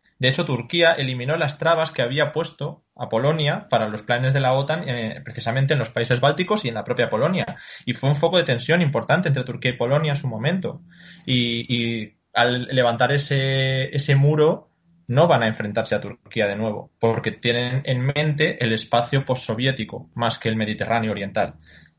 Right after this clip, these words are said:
Y como dije antes, también Italia, Malta, pero también España, pues tienen esas relaciones cordiales, como ha dicho Andrea. ¿Y qué nos queda? Pues es que queda Francia, que es muy potente la idea del despliegue francés, pero no va a llegar a mayores todavía.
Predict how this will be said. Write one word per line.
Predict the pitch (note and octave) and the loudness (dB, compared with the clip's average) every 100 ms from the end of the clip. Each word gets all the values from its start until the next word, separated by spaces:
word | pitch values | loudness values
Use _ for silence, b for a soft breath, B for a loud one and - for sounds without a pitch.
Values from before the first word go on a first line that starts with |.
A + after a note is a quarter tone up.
| _ C3+ | _ 0
Y | |
como | C3 C3+ | 4 6
dije | C#3+ D3+ | 4 4
antes, | F#3 F#3 F#3 | 4 4 2
también | D3 D#3 D#3 | 2 2 2
Italia, | C3 C3 C3+ C3+ C3 | 4 4 4 2 0
Malta, | C3 C3+ C#3 C#3 | 2 0 2 0
pero | A#2 | 0
también | A2 B2 C#3 | -4 0 -2
España, | C#3 C#3+ C#3 C#3 D3 | 2 2 2 2 0
pues | - - | -6 -10
tienen | A2+ A#2 | -8 -6
esas | A#2 A2+ | -4 -4
relaciones | A#2 A2+ B2 A#2+ | -2 -4 -4 -2
cordiales, | A#2 A#2 C3 | -2 0 -2
como | A#2+ A2 | -4 -6
ha | |
dicho | A2+ A2+ G#2 G2 F#2+ - | -4 -2 -2 -4 -8 -6
Andrea. | F#2+ F#2+ G2 - B B - | -4 -2 -2 -4 B B -4
¿Y | |
qué | B2 | 4
nos | C3+ C3 | 4 4
queda? | D3 G2 - | 0 0 -8
Pues | - - | -12 -10
es | A2 | -4
que | A#2+ | 0
queda | D3+ A#2+ | 0 0
Francia, | G#2+ C3+ - - - _ _ _ _ _ | 0 -2 -2 -8 -10 _ _ _ _ _
que | G#2 | -4
es | |
muy | A#2 | -4
potente | A#2 B2 C#3+ C#3 C3+ | 2 2 2 2 2
la | C3 | 2
idea | C3+ D3+ D#3 - | 4 4 4 0
del | B2 A#2 | -4 -2
despliegue | A#2 - C3 C#3+ - | -4 -2 -2 -2 -4
francés, | - C3 C3 D#3+ F3+ | -2 -2 0 -2 -2
pero | C#3+ A#2 | -4 -4
no | A2+ A#2+ B2 A#2 G#2+ | -2 -2 -2 -2 0
va | G2 | 0
a | |
llegar | G2 G2 G2+ | 0 0 0
a | G2 | 0
mayores | F#2+ F#2 G2 - - | -2 -4 -4 -4 -6
todavía. | G2+ F#2+ A#2 C3 - | -2 0 2 2 0